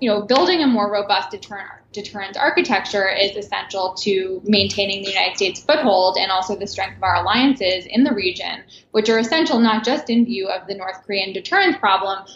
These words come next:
but also as a matter of maintaining favorable regional power balances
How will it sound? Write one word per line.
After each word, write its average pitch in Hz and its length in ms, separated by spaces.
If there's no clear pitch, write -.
but 220 100
also 214 300
as 196 160
a 208 60
matter 180 340
of 185 100
maintaining 196 640
favorable 190 480
regional 180 520
power 285 340
balances 180 960